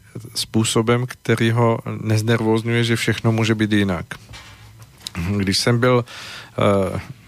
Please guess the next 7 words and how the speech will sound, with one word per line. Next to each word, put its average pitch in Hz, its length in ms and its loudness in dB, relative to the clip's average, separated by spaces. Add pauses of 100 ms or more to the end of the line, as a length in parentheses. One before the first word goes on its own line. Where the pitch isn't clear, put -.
(100)
malý 110 680 2
a, 104 320 4
mm, 92 380 -4 (1400)
častokrát 107 720 -2
se, 117 280 0
eh, 107 80 -2 (1300)
setkávala 107 880 0